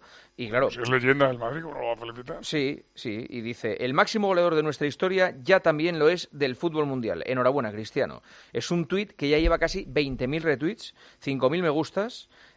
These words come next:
Speaker 1: eh, no, cinco mil me gustas no, setenta y seis mil me gustas. Y, claro, la gente
Speaker 2: Claro.
Speaker 1: estaba comentando de todo al tuit del, del Real Madrid, que sucede siempre. Koeman ha hablado en Barcelona,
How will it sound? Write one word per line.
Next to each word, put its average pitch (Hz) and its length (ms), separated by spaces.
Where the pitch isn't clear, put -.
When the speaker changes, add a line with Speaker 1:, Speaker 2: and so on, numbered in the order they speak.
Speaker 1:
eh, 123 320
no, 147 200
cinco 113 180
mil 131 100
me 139 60
gustas 156 240
no, 147 200
setenta 147 580
y 143 80
seis 139 260
mil 170 260
me 113 80
gustas. - 560
Y, 117 680
claro, 113 220
la 92 100
gente 131 160
Speaker 2:
Claro. 151 60
Speaker 1:
estaba 151 340
comentando 156 440
de 131 80
todo 110 240
al 101 100
tuit 120 160
del, 104 640
del 110 180
Real 113 160
Madrid, 80 280
que 170 100
sucede 143 320
siempre. 76 400
Koeman 269 560
ha 165 80
hablado 196 220
en 175 60
Barcelona, 170 580